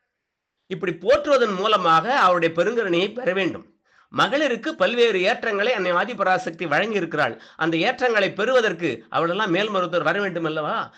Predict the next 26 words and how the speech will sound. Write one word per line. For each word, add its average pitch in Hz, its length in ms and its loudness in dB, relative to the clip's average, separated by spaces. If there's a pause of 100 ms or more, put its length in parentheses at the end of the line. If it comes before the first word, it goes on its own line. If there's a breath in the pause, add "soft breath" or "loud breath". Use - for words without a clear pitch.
(100)
அவர்களை 147 360 -2
எப்படி 214 380 0
அழைக்கிறார்கள்னா, 156 680 -2
ஒவ்வொரு 190 500 -2
பாடலிலும் 165 720 0 (480)
மகளிரை 220 440 2
எல்லாம் 180 600 0
மிகப்பெரிய 226 640 0
அம்மா 214 300 2
எப்படி 190 380 0
மகளிருக்கு 190 500 0
இந்த 165 340 0
ஆன்மீகத்துல 196 560 0
ஏற்றம் 180 380 -2
கொடுத்திருக்கிறார்களோ, 180 680 -2 (200 loud breath)
அதே 185 320 -2
போல 202 160 0
சக்தி 165 300 -6
திருப்பாவையிலும் 175 760 0 (120)
இந்த 139 180 -4
மகளிருக்கு 214 460 0
மிகப்பெரிய 208 800 0
ஏற்றத்தை 180 300 -2
கொடுத்து, 156 460 -4 (160 soft breath)
ஒவ்வொரு 202 680 2
பாடலிலும் 185 720 2